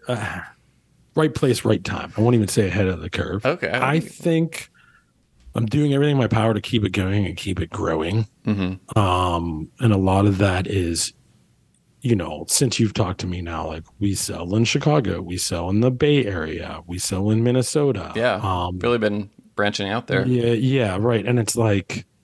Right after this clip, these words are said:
Speaker 1: I was like, "Own your backyard." And I'm like, "Yeah, you should. You, you should, like, own New Orleans." And I think our reputation is New Orleans. Uh, probably people, you know, I'm the Share Me guy as much as I am
Speaker 2: Mm-hmm.
Speaker 1: Zeno.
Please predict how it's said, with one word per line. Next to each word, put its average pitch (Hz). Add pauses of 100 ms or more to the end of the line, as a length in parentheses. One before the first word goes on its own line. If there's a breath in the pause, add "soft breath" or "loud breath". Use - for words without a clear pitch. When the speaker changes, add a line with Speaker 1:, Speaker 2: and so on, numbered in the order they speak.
(280)
Speaker 1:
I 131
was 123
like, 113
"Own 135
your 120
backyard." 113
And 127
I'm 123
like, 123
"Yeah, 190
you 185
should. 131
You, 139
you 135
should, 113
like, 110
own 127
New 123
Orleans." 107
And 107 (600 soft breath)
I -
think 117
our 113
reputation 104
is 92
New 98
Orleans. 92
Uh, 107 (240)
probably 95
people, 95
you 110
know, 80
I'm 107
the 98
Share 101
Me 95
guy 92 (100)
as 90
much 95
as 110
I 110
am 95
Speaker 2:
Mm-hmm. 95
Speaker 1:
Zeno. 85